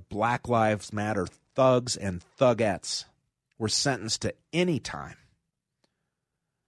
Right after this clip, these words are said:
after they tried to break into the White House, when they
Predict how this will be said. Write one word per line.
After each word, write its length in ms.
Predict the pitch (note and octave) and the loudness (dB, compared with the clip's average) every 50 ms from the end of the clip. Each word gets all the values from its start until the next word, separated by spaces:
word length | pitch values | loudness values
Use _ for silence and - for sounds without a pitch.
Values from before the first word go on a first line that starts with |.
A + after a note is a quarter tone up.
| _ _ _ | _ _ _
after 260 | - C3 C3 B2+ - B2+ | 4 4 4 6 4 4
they 160 | A#2+ A#2+ A2+ | 6 6 4
tried 400 | - - C3 A#2+ A#2+ A#2+ A#2 A2 - | 4 4 6 6 6 6 4 2 0
to 340 | - G#2+ G2+ G2 F#2+ F2+ F2 - _ _ _ _ _ _ _ _ _ _ _ _ _ _ _ G#2+ | 0 2 2 2 0 -2 -6 -14 _ _ _ _ _ _ _ _ _ _ _ _ _ _ _ -8
break 340 | _ B2+ A#2 A#2+ C3+ B2+ - | _ 4 4 6 4 4 4
into 220 | C3 A#2+ A#2+ A#2+ A2+ | 2 4 4 4 4
the 100 | G2+ F#2+ | 4 4
White 280 | G2 G2+ G2 G2+ G2 | 4 4 4 4 2
House, 360 | F2+ F2+ D#2 D2 D#2+ - - | 0 -2 -4 -4 -6 -6 -6
when 120 | - F#2 F#2 | -8 -6 -6
they 180 | G2 G2 F#2 | -4 -4 -4